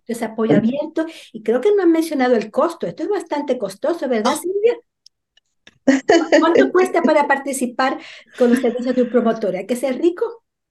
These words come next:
Speaker 3: Cuerpo, corazón, comunidad. Eso es lo que necesitamos, un corazón. No, todo es gratis.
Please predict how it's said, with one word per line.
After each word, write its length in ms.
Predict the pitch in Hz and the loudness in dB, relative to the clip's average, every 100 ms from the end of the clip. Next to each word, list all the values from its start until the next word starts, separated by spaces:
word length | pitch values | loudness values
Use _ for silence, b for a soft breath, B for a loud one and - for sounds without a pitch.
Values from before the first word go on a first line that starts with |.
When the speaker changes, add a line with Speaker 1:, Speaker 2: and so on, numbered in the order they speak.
| _ - | _ 4
Speaker 3:
Cuerpo, 520 | 262 262 262 277 269 | 8 8 8 2 6
corazón, 520 | 240 220 220 226 247 | 6 6 6 6 6
comunidad. 720 | 254 226 214 208 202 156 151 - - | 4 4 6 6 6 4 2 -14 0
Eso 320 | 269 262 - 220 | 4 4 2 0
es 40 | |
lo 140 | 190 | 0
que 120 | 185 175 | 2 0
necesitamos, 800 | 175 190 170 202 170 165 180 - | 0 0 -2 -2 -2 -2 -4 -4
un 220 | 202 233 208 | -2 -2 -2
corazón. 440 | 180 170 170 147 | -2 0 0 -2
No, 300 | 190 165 127 - | -2 -2 -2 -2
todo 180 | 165 175 | 0 0
es 120 | 214 | -2
gratis. 640 | 151 107 - - - _ | -2 -4 -6 -20 -20 _